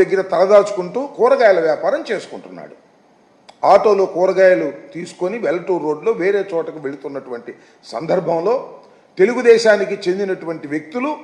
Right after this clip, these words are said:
రౌడీలు దారుణంగా వచ్చి ఆటో ఆపి వాళ్ళ బావమరిదిని కొట్టి నరికి తల్లి చెల్లెలను పక్కకు నెట్టి ఇతన్ని తీసుకొని కిడ్నాప్ చేసుకొని వెళ్ళిపోవటం అనే దాన్ని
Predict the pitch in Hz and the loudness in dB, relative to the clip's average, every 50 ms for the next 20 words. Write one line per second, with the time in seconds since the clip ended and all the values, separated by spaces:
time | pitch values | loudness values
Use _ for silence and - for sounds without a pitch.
0 | - - - _ _ _ _ 95 101 117 147 180 208 233 247 247 254 262 277 302 | -18 -20 -20 _ _ _ _ -12 -4 0 0 2 2 2 2 2 2 0 0 -4
1 | 302 302 - - - - _ _ _ - - - 160 190 240 262 262 247 240 233 | -6 -8 -14 -20 -20 -20 _ _ _ -16 -6 2 6 8 8 8 8 4 2 4
2 | 220 214 180 165 180 196 190 - - 277 285 233 170 180 208 302 - 202 175 156 | 6 6 8 8 6 4 2 0 -2 2 2 4 6 6 6 4 6 4 4 6
3 | 165 196 233 - 285 285 294 302 302 - - - - - _ _ _ 104 123 135 | 8 6 6 6 4 0 -2 -4 -6 -12 -18 -20 -20 -20 _ _ _ -4 -2 -2
4 | 139 131 117 - - 139 170 226 254 262 247 247 240 220 196 202 196 180 170 - | -2 -2 -4 -4 2 6 8 8 8 8 6 6 4 2 2 -4 -6 -6 -8 2
5 | - 202 220 214 - - 277 285 269 208 147 156 185 226 277 - - 302 302 302 | 4 4 4 4 0 -2 -2 -2 -2 -4 0 2 4 4 4 4 2 2 2 2
6 | 294 - - - - - - - - _ _ _ _ _ 180 208 254 277 269 269 | 0 -4 -12 -16 -20 -20 -20 -20 -20 _ _ _ _ _ 0 2 2 2 2 2
7 | 277 269 254 - - - 214 226 254 254 247 233 233 226 220 220 - 247 262 - | 0 0 -2 -4 0 2 2 4 4 4 4 4 4 2 -2 -2 -2 -4 -2 -2
8 | 233 226 - 214 175 175 202 220 214 - 320 330 320 320 - - - - - - | -6 -2 -2 -2 0 2 0 0 2 2 2 2 2 0 -6 -12 -16 -20 -20 -20
9 | - _ 190 214 - 226 208 196 180 175 185 180 - - - 202 202 220 269 - | -20 _ -12 -4 -2 -2 -2 -2 -4 -8 -10 -10 -10 -10 -4 -4 -4 -4 -4 -8
10 | - 196 180 180 269 254 220 - - 190 175 160 - - 190 226 254 220 175 190 | -8 -10 -8 -6 -4 -4 -6 -4 -6 -6 -6 -6 -6 -8 -8 -6 -4 -6 -6 -6
11 | 208 180 - 180 180 180 175 160 156 156 151 151 143 160 196 254 302 294 247 | -6 -6 -4 -4 -2 -2 -4 -4 -4 -4 -4 -2 0 0 0 0 0 -2 -2